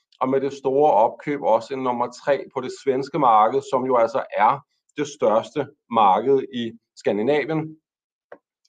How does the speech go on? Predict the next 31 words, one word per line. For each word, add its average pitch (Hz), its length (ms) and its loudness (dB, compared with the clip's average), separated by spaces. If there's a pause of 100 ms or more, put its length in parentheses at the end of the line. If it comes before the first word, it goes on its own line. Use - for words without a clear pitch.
(340)
Og 139 80 2
det 160 80 2
betyder 160 320 2
også, 147 220 4
at - 160 -10
Tryg 143 200 -2
samlet 135 440 -2
set 143 300 -6
er 107 180 0
blevet 135 180 0
det 135 100 -2
største - 640 -2
forsikringsselskab 120 920 -6 (200)
på 117 300 -2 (260)
det 131 100 0
skandinaviske 113 840 0 (160)
marked. 95 440 2 (1080)
I - 60 -8
kan 147 160 4
se 180 340 8
i, 147 320 2 (180)
øh, 120 160 0
midten, 143 600 -2 (260)
at 143 120 -4
cirka 143 420 2 (200)
firs 180 320 -2
procent 139 380 0
af 139 100 2
vores 117 280 0
forretning 120 580 2
er 107 160 2